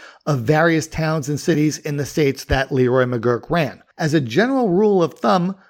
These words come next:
the weekly towns were also the most populous towns, which makes sense if you think about it. So the idea was to look at the populations of the towns we know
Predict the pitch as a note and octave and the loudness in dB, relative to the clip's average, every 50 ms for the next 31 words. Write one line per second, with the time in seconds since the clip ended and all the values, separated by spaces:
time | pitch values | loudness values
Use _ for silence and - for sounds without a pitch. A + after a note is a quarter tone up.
0 | _ _ - D3+ D#3+ D#3 D3 F#3+ C#4 D4+ - B3+ A3 F#3 - - D#3+ D3+ D#3 F#3+ | _ _ -6 -2 0 0 2 2 0 0 0 -2 -2 0 0 0 0 0 0 0
1 | F#3+ - C#3+ C3+ B2+ A#2+ A2+ - - C3+ A#2+ B2 B2 A#2+ B2 B2 - - - A#3 | -2 -4 -4 -2 0 0 0 0 0 -2 -2 -2 -2 -2 -4 -6 -6 -4 -2 -2
2 | D4 - - C3 C3 G#2 - - D3+ - - - - - C4+ E4+ E4+ G3+ F3+ D#3 | 0 0 -2 -4 -4 -6 -8 -10 -12 -12 -12 -14 -4 0 0 0 2 2 0 -2
3 | - - - E3 C#3 - - A2+ - A#2+ - - A2 - - G2 G#2 F#2+ G2 G2+ | 0 0 0 0 0 0 -4 -6 -6 -6 -6 -8 -10 -12 -12 -12 -10 -10 -10 -12
4 | - _ _ _ _ _ _ _ _ _ - - D#3 C3 C3+ C3+ B2+ C#3 B2+ G3+ | -14 _ _ _ _ _ _ _ _ _ -4 -4 -2 0 0 -2 -2 -2 0 0
5 | C4+ C#4 A#3 G#3 G#3 F#3+ - - _ _ - - _ - - D3 - - D#3+ D3+ | 0 2 2 0 0 -2 -6 -14 _ _ -20 -20 _ -2 -2 -2 0 0 0 0
6 | F#3 F#3 F3+ E3+ - D3 C3 - - C#3+ E3+ F#3+ - C4 G3+ F#3 F3+ F3 - F#3 | 0 0 0 -2 -2 -4 -4 -4 -2 -2 0 0 0 2 2 2 2 0 -2 -4
7 | D3+ C#3+ D3 C3+ C#3+ C3+ C#3 - - E3 F3 E3+ E3+ D3+ B2 B2 C3+ C#3 C3+ C3 | -4 -4 -2 0 -2 -2 -2 -2 -2 0 0 0 0 -2 0 0 0 0 0 0
8 | B2+ B2+ D3+ G#3+ C#4+ C#4+ G#3 D#3+ B2 B2 D3+ D#3 | -2 -2 0 0 2 2 2 2 2 0 -2 -4